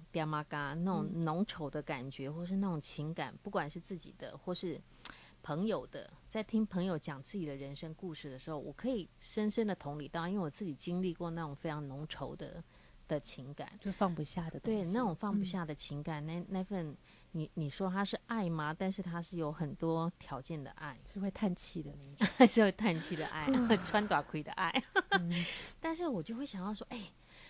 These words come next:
Speaker 1: 老师怎么，就是他，他，他就是很优雅、很轻松，然后完成很多事情。然后即使他的身体不是很好，但他永远都在微笑。
Speaker 2: 对，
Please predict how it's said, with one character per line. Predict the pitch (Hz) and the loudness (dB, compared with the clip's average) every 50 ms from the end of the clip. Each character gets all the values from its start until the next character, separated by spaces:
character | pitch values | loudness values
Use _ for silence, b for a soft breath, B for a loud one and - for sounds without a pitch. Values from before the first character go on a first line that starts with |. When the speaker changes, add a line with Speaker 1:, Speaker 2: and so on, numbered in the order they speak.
| B B B B B | B B B B B
Speaker 1:
老 | 190 175 165 | -2 0 0
师 | 175 - 247 | 0 -2 -2
怎 | - 214 170 | -2 -2 -2
么， | 156 151 151 151 - - - - - | 0 -2 -4 -6 -10 -14 -20 -20 -10
就 | - 254 233 | -6 -6 -6
是 | 220 240 | -4 -6
他， | 214 - - 196 208 208 214 214 - - | -8 -8 -10 -8 -6 -6 -6 -6 -8 -12
他， | - - 226 220 226 226 - - - - - - - - - - | -10 -6 -4 -2 -2 -4 -4 -10 -20 -20 -20 -20 -20 -20 -18 -8
他 | - - 254 | -2 0 0
就 | 240 254 | 0 0
是 | 233 247 | 0 -2
很 | 247 175 175 151 - | -2 -2 -2 -4 -2
优 | 151 156 151 156 | -2 -2 -2 -2
雅、 | 156 - - | -2 -4 -6
很 | - - 151 143 | -8 -10 -10 -8
轻 | - - 160 156 | -6 -4 -4 -2
松， | 151 165 165 160 | -2 -2 -2 0
然 | 151 151 | 0 0
后 | 175 185 | 2 2
完 | 165 151 151 156 | 2 2 2 0
成 | - 160 147 | -2 -2 -4
很 | 151 - - 165 160 151 147 147 139 127 131 | -4 -4 -2 0 0 0 0 -2 -4 -6 -8
多 | - 156 156 156 160 | -6 -4 -4 -4 -4
事 | - - 180 | -4 -4 -6
情。 | 160 - - - - - - B B B B B B B B B | -6 -8 -12 -16 -20 -20 -20 B B B B B B B B B
然 | - 165 | -2 0
后 | 190 196 | 0 0
即 | - 180 175 | 0 -2 -2
使 | 170 - 160 | -2 -4 -6
他 | 151 160 160 156 | -6 -4 -4 -4
的 | 147 | -4
身 | - - 151 151 | -4 -6 -6 -6
体 | 156 143 | -6 -8
不 | - - - | -10 -6 -2
是 | 139 - 185 | 0 0 2
很 | 165 147 135 139 147 | 0 -2 -4 -6 -8
好， | - 143 - | -10 -10 -8
但 | - 185 185 | -6 -4 -2
他 | 180 180 175 185 | -2 0 0 -2
永 | 180 147 147 143 156 | -2 -2 -2 -4 -4
远 | 160 143 117 | -4 -4 -6
都 | - 139 | -8 -8
在 | 143 156 143 - | -6 -6 -6 -6
微 | - - 190 165 | -8 -12 -14 -14
笑。 | - - - 139 | -10 -8 -8 -6
Speaker 2:
对， | 170 170 165 | -6 -6 -8